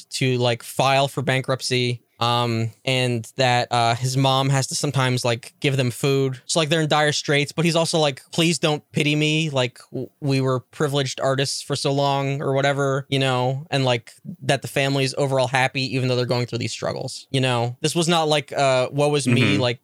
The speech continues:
Speaker 1: "Please send us cash" kind of thing. This was just talking about the state of the thing. And, like, people, yeah, people go wild with that. Um,
Speaker 2: And by the way, if one of, um, their kids is trans, um,
Speaker 1: Right, right. Yeah, yeah. Um,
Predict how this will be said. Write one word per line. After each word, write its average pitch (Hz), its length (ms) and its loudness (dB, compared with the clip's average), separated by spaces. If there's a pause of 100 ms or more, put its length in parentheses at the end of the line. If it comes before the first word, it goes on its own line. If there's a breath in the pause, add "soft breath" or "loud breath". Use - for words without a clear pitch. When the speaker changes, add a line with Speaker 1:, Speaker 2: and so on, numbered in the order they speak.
(160)
Speaker 1:
"Please 143 260 -2
send 135 240 0
us 127 140 0
cash" 127 440 0
kind 143 180 -2
of 135 80 -6
thing. 160 320 -2 (160)
This 143 160 -2
was 139 80 -2
just 139 180 -2
talking 135 260 0
about 127 200 0
the 123 80 -4
state 120 260 0
of 113 60 0
the 110 80 -4
thing. 117 480 -6
And, 131 100 0
like, 123 160 -2
people, 139 540 0
yeah, 127 360 -4 (140)
people 147 220 -4
go 135 140 0
wild 110 360 -2
with 104 140 -8
that. 78 320 -4
Um, 95 160 -2
Speaker 2:
And 147 80 4
by 170 160 6
the 165 80 4
way, 131 180 6
if 104 160 0
one 127 160 4
of, 151 140 0 (220)
um, 98 480 0
their 101 180 -2
kids 101 560 -2
is 113 340 0
trans, 123 760 -2 (120)
um, 101 160 2
Speaker 1:
Right, 127 200 0 (120)
right. 143 340 0
Yeah, 147 380 -2
yeah. 135 380 0 (120)
Um, 120 520 -2